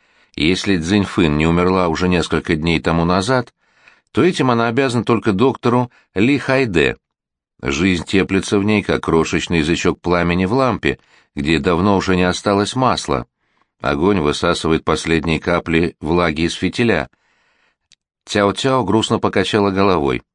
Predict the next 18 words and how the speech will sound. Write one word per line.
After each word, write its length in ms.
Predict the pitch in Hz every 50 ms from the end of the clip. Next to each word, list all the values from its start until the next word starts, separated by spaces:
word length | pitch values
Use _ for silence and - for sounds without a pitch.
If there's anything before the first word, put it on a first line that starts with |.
| _ _ _ _ _ _ _ _ _ -
«Быть 180 | 76 71 -
может, 320 | 85 90 92 82 95 82 -
там 220 | - 85 82 82
осталась 500 | 80 - - - 85 85 85 82 - - _ _ _ _ _ _ -
уже 300 | 78 78 73 80 87 82
одна 460 | - - 82 76 71 80 80 85 85
единственная 840 | 87 85 85 76 80 87 85 78 - - 82 85 85 85 85 87 85
капля». 520 | - 120 117 110 - - 71 65 65 62 _ _ _ _ _ _ _ _ _ _ _ _ _ _ _ _ _ _ _ _ _ _ _ _ _ _ _ _ _ _ _ _ _ _ _ _ _
При 180 | - 87 107 127
этих 220 | 135 127 135 110
словах 340 | - - 131 139 151 151 117
две 180 | 92 98 120 123
слезинки 600 | - - 135 143 127 107 101 90 80 78 - 82
повисли 460 | - - 85 80 85 82 - - 82
на 100 | 78 80
ресницах 640 | 78 78 73 - - 95 95 87 - 92 78 - - _ _ _ - _ _
мужественной 800 | - 82 87 92 85 82 82 76 - - 82 78 78 80 80 82
женщины, 640 | 82 95 101 98 95 87 - 76 71 69 64 60